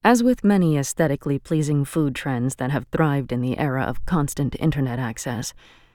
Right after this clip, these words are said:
the value of a deluxe cupcake isn't necessarily in its physical consumption. Instead, it's more like an edible Gucci logo belt,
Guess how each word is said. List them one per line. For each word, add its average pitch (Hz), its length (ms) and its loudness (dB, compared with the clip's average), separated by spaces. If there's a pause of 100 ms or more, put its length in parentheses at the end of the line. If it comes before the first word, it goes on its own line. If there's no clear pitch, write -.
(220)
the 160 140 4
value 196 420 4
of 147 100 0
a 139 60 0
deluxe 131 420 -2
cupcake 123 600 -6
isn't 226 340 2
necessarily 139 760 -2
in 135 140 -2
its 123 180 -6
physical 131 440 -6
consumption. 113 720 -4 (1120)
Instead, 214 480 4 (160)
it's - 180 -2
more 240 200 6
like 233 180 2
an 180 240 4
edible 170 380 2
Gucci 147 440 0
logo 131 380 0
belt, 120 360 -6